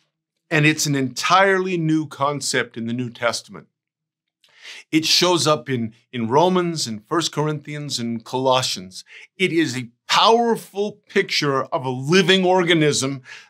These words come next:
that is marked by two things, diversity and unity. Ephesians one twenty-three, "And the church is his body, which is made full and complete by Christ, who fills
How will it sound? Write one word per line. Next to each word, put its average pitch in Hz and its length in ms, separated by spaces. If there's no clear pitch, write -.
that 156 140
is 156 180
marked 175 320
by 151 140
two 190 280
things, 160 760
diversity 170 880
and 113 160
unity. 120 540
Ephesians 156 720
one 175 380
twenty-three, 175 880
"And 131 180
the 135 100
church 185 440
is 165 140
his 170 200
body, 156 540
which 147 220
is 147 160
made 147 300
full 202 380
and 165 200
complete 170 480
by 143 160
Christ, 147 500
who 151 120
fills 175 420